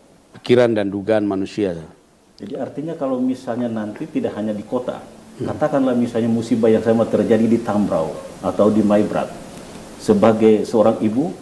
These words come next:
Speaker 2: akan juga menunjukkan
Speaker 1: Posisi
Speaker 2: banyak hal.
Speaker 1: sebagai seorang ibu tetap harus berperan sebagai ibu. Sepanjang kita juga punya fiskal yang cukup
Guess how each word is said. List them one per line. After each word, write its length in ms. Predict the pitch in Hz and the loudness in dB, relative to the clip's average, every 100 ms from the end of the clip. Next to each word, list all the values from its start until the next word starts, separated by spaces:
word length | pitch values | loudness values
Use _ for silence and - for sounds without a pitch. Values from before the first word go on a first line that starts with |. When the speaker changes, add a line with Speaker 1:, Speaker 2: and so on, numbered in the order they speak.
| - | -14
Speaker 2:
akan 180 | - 147 123 | 0 0 4
juga 120 | 165 | 2
menunjukkan 360 | 151 143 143 156 | 4 2 2 4
Speaker 1:
Posisi 480 | 151 160 151 165 190 | 4 6 6 6 4
Speaker 2:
banyak 40 | |
hal. 60 | 185 | 4
Speaker 1:
sebagai 260 | 156 156 151 139 | 4 4 4 4
seorang 280 | 147 147 156 | 4 6 6
ibu 180 | 165 175 | 6 4
tetap 480 | 165 131 123 156 156 | 4 2 4 0 2
harus 240 | 127 131 123 - | 2 4 2 0
berperan 720 | 120 120 - 120 139 151 160 | -2 0 2 4 4 2 -4
sebagai 320 | - 113 107 | -4 -4 -2
ibu. 240 | 104 92 - - _ _ _ _ _ - - - - _ _ _ | -2 -4 -8 -14 _ _ _ _ _ -20 -20 -20 -20 _ _ _
Sepanjang 720 | - 113 - 147 143 143 135 | -4 -4 2 4 6 6 4
kita 240 | 147 165 | 2 4
juga 160 | 156 147 | 4 4
punya 400 | 135 135 131 123 | 4 2 4 2
fiskal 400 | 127 - 123 113 | 0 0 2 4
yang 240 | 110 101 | 2 -2
cukup 320 | 92 107 92 | -6 -8 -8